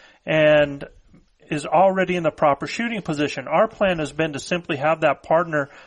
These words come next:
stop calling as soon as there's an elk coming towards him.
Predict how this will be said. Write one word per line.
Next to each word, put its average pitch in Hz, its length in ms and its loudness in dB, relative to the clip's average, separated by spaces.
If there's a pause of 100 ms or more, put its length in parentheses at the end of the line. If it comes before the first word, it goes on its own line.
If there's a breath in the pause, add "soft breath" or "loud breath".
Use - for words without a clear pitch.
stop 180 460 2
calling 180 480 2
as 127 120 -8
soon 175 200 -4
as 147 120 -4
there's 143 240 0
an 135 100 -4
elk 143 180 0
coming 135 280 -6
towards 202 420 -2
him. 123 140 -6